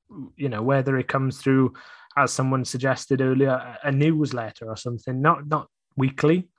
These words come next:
monthly, maybe every three months, just, you know, update us, tell us what, what you're doing, what, what's the plan, where are we going next? Because at the moment, we, we have a manager, as I said earlier, with a, with a one-year contract. What's, what's to happen with,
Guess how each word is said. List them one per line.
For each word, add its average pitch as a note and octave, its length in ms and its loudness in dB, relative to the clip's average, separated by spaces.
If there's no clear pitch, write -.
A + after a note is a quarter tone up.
monthly, D#3+ 420 2
maybe E3+ 480 0
every D3+ 200 -2
three D#3 300 -2
months, E3 340 -2
just, C#3 240 -8
you F3 80 -2
know, C3 220 0
update E3 480 2
us, C3+ 180 -2
tell D3 280 4
us D3 140 -6
what, C#3+ 160 2
what C3 220 -2
you're B2+ 100 -2
doing, B2 400 -4
what, C3+ 200 -2
what's C#3+ 200 -2
the - 80 -2
plan, C#3+ 540 4
where C#3+ 220 4
are C3+ 80 6
we C3 120 4
going B2+ 300 0
next? - 500 -6
Because C#3 420 2
at D3 140 -6
the C3 80 -2
moment, C3 480 -2
we, C3+ 240 2
we C#3 100 -4
have B2+ 160 0
a B2 60 -4
manager, B2+ 520 0
as C#3 140 -2
I B2 60 -2
said B2 260 -4
earlier, B2+ 260 0
with B2 160 -2
a, A#2+ 200 -2
with B2 160 -2
a - 20 -2
one-year B2 380 0
contract. A#2+ 760 -6
What's, - 280 0
what's C#3+ 200 0
to D3 100 -2
happen C#3+ 420 2
with, C#3 240 0